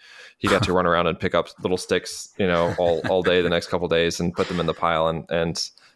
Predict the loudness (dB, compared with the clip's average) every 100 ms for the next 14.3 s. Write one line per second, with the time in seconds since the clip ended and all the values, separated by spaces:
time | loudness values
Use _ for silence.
0 | _ -2 0 0 -4 -6 -2 2 2 2
1 | 0 2 2 0 0 -2 -2 -4 -2 -4
2 | -2 -2 0 -2 -2 -2 -4 -4 -6 -4
3 | 2 4 4 2 0 0 0 0 2 2
4 | 2 0 0 -2 0 -2 0 -2 0 0
5 | 0 0 0 2 2 0 0 -2 -2 -4
6 | -4 -4 -2 -4 -4 -4 -4 -4 -4 -2
7 | -2 0 0 0 0 0 0 0 0 0
8 | 0 -2 -6 _ _ -12 -12 -16 _ _
9 | -20 -16 -16 -18 -20 -20 -14 -2 0 0
10 | -2 -4 -2 0 0 -6 -10 -6 -2 -2
11 | -2 -8 _ _ _ _ _ _ _ _
12 | _ _ -20 -18 -16 -18 -6 -4 2 4
13 | 4 2 0 -2 -2 2 0 0 -4 -4
14 | -4 -6 -6